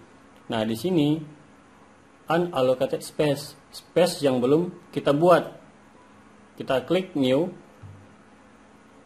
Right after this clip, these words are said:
Di sini masih bisa kita bagi lagi. Lebih baik kita bagi dua. Untuk data pribadi seperti dokumen, foto, M P three, video, itu lebih baik, eh, kita bikin sebesar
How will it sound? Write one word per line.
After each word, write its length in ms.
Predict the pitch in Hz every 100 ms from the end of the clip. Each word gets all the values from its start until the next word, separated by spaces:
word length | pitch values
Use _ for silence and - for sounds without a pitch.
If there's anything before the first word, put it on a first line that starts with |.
| - - -
Di 140 | - 127
sini 160 | 165
masih 680 | 208 151 147 143 143 143 139 131
bisa 220 | 139 170
kita 240 | 170 135
bagi 240 | 131 127 135
lagi. 400 | 143 143 123 113 - - -
Lebih 180 | 127 131
baik 120 | 147 143 147
kita 160 | 120
bagi 240 | 120 117 113
dua. 400 | 113 117 147 196 - - - - - - - - - - - - 151
Untuk 300 | 160 220 147
data 580 | 135 127 123 120 117 117
pribadi 560 | 127 117 123 151 123 120
seperti 460 | 117 - - 113
dokumen, 580 | 107 104 139 147 123 113
foto, 380 | 123 135 131 110
M 160 | 113 113
P 160 | 139
three, 240 | 135 117 110
video, 760 | 120 123 147 123 117 127 139
itu 240 | 123 117 156
lebih 260 | 135 123 120
baik, 300 | 110 127 170 - - - - -
eh, 600 | 131 127 123 120 120 120 117
kita 260 | 120 120
bikin 380 | 117 127 151 143
sebesar 960 | 147 - 120 113 113 113 139 139 139